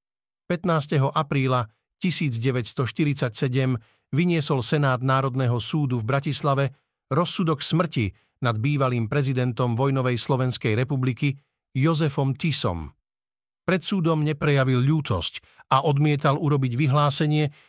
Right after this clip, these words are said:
v ktorom by odsúdil zločiny nacistického Nemecka. Obesili ho osemnásteho apríla tisíc deväťsto štyridsaťsedem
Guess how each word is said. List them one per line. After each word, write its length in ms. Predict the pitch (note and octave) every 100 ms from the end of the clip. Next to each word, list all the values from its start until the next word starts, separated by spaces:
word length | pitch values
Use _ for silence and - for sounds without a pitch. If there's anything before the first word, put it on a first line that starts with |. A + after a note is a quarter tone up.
| _
v 40 | -
ktorom 320 | - G3+ G3+
by 160 | E3+ F3
odsúdil 560 | F3 - F#3 E3+ E3 D3
zločiny 480 | B2+ D3 - D3+
nacistického 800 | C#3 B2+ - C3 D3 - - B2
Nemecka. 640 | B2 A#2 G2 - - D#2 - _ _ _ _ _ _ -
Obesili 480 | D3 D#3 - C#3+ B2+
ho 80 | C3+
osemnásteho 800 | D3 - C#3 C3+ B2 - A2+ -
apríla 480 | C#3+ D#3 D3+ D3+ C#3+ _ _ -
tisíc 400 | G#3+ - F3+ C3
deväťsto 480 | D#3 D3+ C#3+ -
štyridsaťsedem 960 | D3 - C#3 B2 C3+ - C3 C3 D#3+